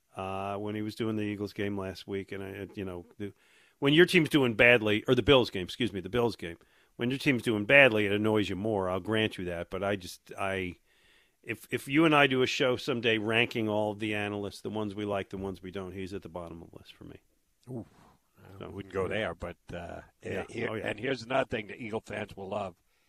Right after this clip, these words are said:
Speaker 2: Aikman is far and away the best, and it's
Speaker 1: I
Speaker 2: not
Speaker 1: like
Speaker 2: even
Speaker 1: Aikman.
Speaker 2: close. Not
Speaker 1: It's
Speaker 2: even
Speaker 1: not a Cowboy thing
Speaker 2: close.
Speaker 1: for me. I like Aikman. I like Moose Johnson. I,
Speaker 2: You're,
Speaker 1: I
Speaker 2: you're
Speaker 1: don't
Speaker 2: open-minded, Mister Mac. Now, not a, every Eagle fan is.
Speaker 1: No, that's,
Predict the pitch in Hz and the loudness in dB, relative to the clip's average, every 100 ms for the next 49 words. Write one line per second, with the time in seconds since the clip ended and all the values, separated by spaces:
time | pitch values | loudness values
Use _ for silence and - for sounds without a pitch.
0 | _ _ _ _ 139 135 127 120 104 - | _ _ _ _ -6 -6 -6 -6 -6 -6
1 | 113 107 107 98 101 98 98 90 85 - | -2 -2 -2 -6 -8 -8 -10 -12 -12 -14
2 | - - - 98 87 123 156 196 147 127 | -14 -16 -12 -14 -8 0 4 4 4 2
3 | 113 131 110 87 - - _ _ - - | 2 -2 -4 -6 -14 -16 _ _ -20 -8
4 | 139 165 180 170 185 208 190 196 214 170 | -2 0 0 2 0 0 2 4 8 8
5 | 151 135 - 120 113 120 147 170 180 117 | 6 0 0 -2 2 4 6 6 4 -2
6 | 90 92 90 107 139 151 156 147 - 175 | -4 -14 -6 2 2 2 -2 -2 0 2
7 | 190 - - - _ - 113 120 131 113 | 0 -4 -16 -20 _ -6 -2 0 0 4
8 | 165 175 185 185 185 170 196 202 160 110 | 10 12 10 10 4 6 4 4 2 2
9 | 120 - 117 113 113 - 101 92 107 123 | -2 0 -4 -2 -2 -4 -6 -6 -6 -4
10 | 131 135 139 123 135 123 123 113 120 117 | -4 -4 -4 -2 -4 -4 -6 -6 -6 -6
11 | 113 123 92 - - _ 123 131 123 117 | -8 -10 -12 -16 -20 _ -10 -10 -12 -18
12 | - 110 - | -16 -16 -16